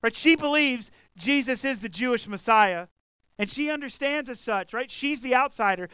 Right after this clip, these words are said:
She essentially says, "Jesus, I know. I know. The Jews are first. I know that I'm outside. I know that you should not take their bread and give it to us. I recognize it, but you know what, Jesus? I also know something about kids.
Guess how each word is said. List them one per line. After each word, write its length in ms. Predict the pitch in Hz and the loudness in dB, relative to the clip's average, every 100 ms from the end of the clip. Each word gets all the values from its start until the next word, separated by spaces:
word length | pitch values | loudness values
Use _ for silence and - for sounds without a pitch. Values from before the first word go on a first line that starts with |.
| - | -16
She 180 | - 302 | -4 0
essentially 460 | 285 - 285 285 269 | 2 0 -2 -4 -2
says, 260 | 262 233 | 2 0
"Jesus, 460 | - 254 277 240 - | 0 -4 -2 -2 -4
I 200 | - 233 | 0 0
know. 420 | 254 240 233 180 139 _ _ - - - | 2 2 2 0 -6 _ _ -20 -12 2
I 120 | 302 | 2
know. 540 | 277 285 285 262 170 - _ _ | 6 6 8 4 -2 -14 _ _
The 80 | 240 | -12
Jews 420 | 180 302 320 302 | -2 0 0 -2
are 80 | 277 | -2
first. 320 | 285 285 262 | 2 2 2
I 120 | 269 311 | 0 0
know 320 | 302 302 320 | 6 6 8
that 120 | 294 | 6
I'm 220 | 277 269 | 6 4
outside. 520 | 254 269 - 247 233 - - | 2 -2 0 4 4 2 -4
I 60 | 254 | -4
know 380 | 262 285 311 | 2 6 6
that 120 | 302 269 | 4 -2
you 140 | 302 | -6
should 180 | - 294 | -6 -2
not 240 | 285 320 | 0 0
take 260 | - 277 285 | -2 -4 -2
their 140 | 294 | -8
bread 260 | 214 262 262 | 0 0 0
and 140 | 247 | -4
give 220 | 196 262 | -4 -2
it 120 | 294 - - - - | -2 -8 -18 -16 -6
to 180 | 254 285 | -6 0
us. 320 | 277 277 - | 2 2 2
I 120 | 254 262 | 2 2
recognize 680 | 240 311 302 285 262 240 | 4 2 2 -4 -2 -2
it, 140 | 214 196 | -6 -8
but 160 | 240 | -10
you 180 | 233 269 | -8 -8
know 320 | 262 254 254 | 0 2 4
what, 400 | 294 226 247 302 | 2 4 4 4
Jesus? 640 | - 269 294 311 311 - - _ _ _ - | -2 -6 -4 -4 -4 -6 -14 _ _ _ 0
I 160 | 226 | 4
also 320 | 233 262 254 | 4 2 0
know 140 | 233 247 | -4 -4
something 400 | - 240 226 220 | -4 -6 -4 -2
about 260 | 202 196 | 0 0
kids. 580 | - 240 220 185 156 - | 0 2 2 2 -8 -12